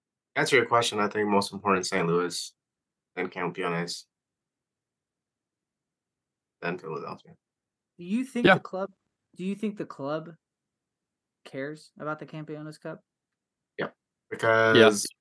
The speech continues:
Speaker 1: when you look up Wikipedia and record books, that's what stands out. Like, in five years, no one's gonna be like, "Oh, dude, we beat Philadelphia." They're gonna be like, "We beat Tigres in the Campeones Cup."
Speaker 3: It's a banner.
Speaker 1: Mm-hmm.
Speaker 3: It's a chance to change the narrative of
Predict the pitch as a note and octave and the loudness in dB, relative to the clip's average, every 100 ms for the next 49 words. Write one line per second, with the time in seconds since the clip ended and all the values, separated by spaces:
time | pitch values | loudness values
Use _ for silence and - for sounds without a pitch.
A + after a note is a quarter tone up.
0 | _ B2+ B2+ B2+ B2+ C3+ - - B2+ B2 | _ 0 4 4 4 2 0 -4 -4 -2
1 | B2+ B2+ A#2+ G#2+ A#2 G#2+ F#2+ F#2+ - - | 2 4 6 6 4 2 0 0 -2 -2
2 | F#2+ - - G2 F#2 F2+ F2 - _ _ | -4 -4 -6 -4 -2 2 0 0 _ _
3 | _ F2+ F2 G2 A2+ G#2+ G2+ F#2+ F2 F#2+ | _ -6 -6 0 2 4 6 4 4 -2
4 | F#2 F2 E2+ E2+ D#2 - - - F3 - | -2 -2 -2 0 0 0 -4 -2 -2 -2
5 | G2 F#2 E2+ G2 E2 - D#2+ F#2 - - | -2 -2 -4 -6 -10 -6 -2 0 0 -4
6 | - - _ _ _ _ _ _ _ _ | -10 -14 _ _ _ _ _ _ _ _
7 | _ _ - G2+ G2 G2 F#2+ F#2+ B2 B2 | _ _ -8 -2 0 2 0 0 0 2
8 | A#2+ - _ _ - B2 G2+ F#2+ F2+ - | 2 0 _ _ -12 -4 2 2 2 -4
9 | - F2 F2 F#2+ F2 E2 - - - _ | -6 -4 -4 -4 -2 -4 -4 -10 -12 _
10 | _ _ _ _ _ _ _ D3+ D#3+ B2 | _ _ _ _ _ _ _ 6 8 8
11 | B2 B2+ A#2 _ _ _ _ _ _ _ | 8 6 4 _ _ _ _ _ _ _
12 | B2+ A#2 A#2+ G#2 B2 A2+ A2+ - A#2+ A#2+ | 2 4 4 6 6 4 2 4 6 4
13 | F#2 G#2+ G#2 G#2 A2 A2+ G2 G2 | 4 4 6 6 8 6 4 0